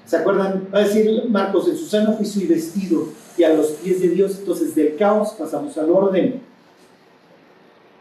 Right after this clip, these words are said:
Ok, a ver, Génesis uno uno, lo que esperaríamos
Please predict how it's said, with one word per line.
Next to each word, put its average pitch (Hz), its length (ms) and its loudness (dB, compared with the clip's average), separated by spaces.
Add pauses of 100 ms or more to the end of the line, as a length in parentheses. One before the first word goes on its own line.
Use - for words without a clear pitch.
(340)
Ok, - 200 2 (180)
a 165 40 4
ver, 190 160 4
Génesis 240 480 4
uno 196 200 4
uno, 302 640 4
lo 208 160 2
que 202 80 2
esperaríamos 226 760 4